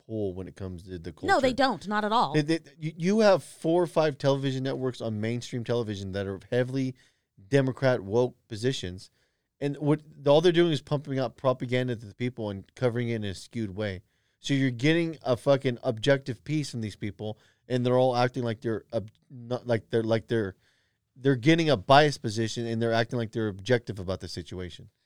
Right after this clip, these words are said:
Speaker 1: So they're
Speaker 2: So
Speaker 1: gonna cover it as a pro-Trump news net.
Speaker 2: Yeah.
Speaker 1: That's an automatic. When you read that, that should be an automatic red flag, and it should hit your spider sense.
Speaker 2: Well, it should, but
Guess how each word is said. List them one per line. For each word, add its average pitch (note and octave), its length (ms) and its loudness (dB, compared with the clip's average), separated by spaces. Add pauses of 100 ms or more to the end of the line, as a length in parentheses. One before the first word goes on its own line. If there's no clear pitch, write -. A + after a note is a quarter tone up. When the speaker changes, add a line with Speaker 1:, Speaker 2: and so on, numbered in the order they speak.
(300)
Speaker 1:
So C#3+ 120 0
they're D3 120 4
Speaker 2:
So D3+ 40 4
Speaker 1:
gonna D#3+ 160 4
cover E3+ 340 6
it C#3 60 4
as C3 260 6 (280)
a A#2 80 -2
pro-Trump D#3+ 880 4
news D3 320 0
net. C3+ 260 0
Speaker 2:
Yeah. F#3 500 -2
Speaker 1:
That's F#3 200 8
an A3 100 2
automatic. G3 600 6
When E3+ 180 0
you A3 220 2
read F3+ 280 0
that, G#3+ 200 2
that F#3+ 120 2
should G#3+ 180 -6
be G#3 80 0
an F3+ 140 -10
automatic E3 480 4
red B2+ 300 4
flag, A#2+ 520 4 (120)
and A#2 160 -4
it A2 60 -2
should B2 200 -4
hit A#2+ 200 -4
your A#2 80 -8
spider G#2+ 340 -4
sense. - 420 -16
Speaker 2:
Well, E4+ 220 -4
it D4 160 -8
should, D4+ 340 -6
but G3+ 200 -8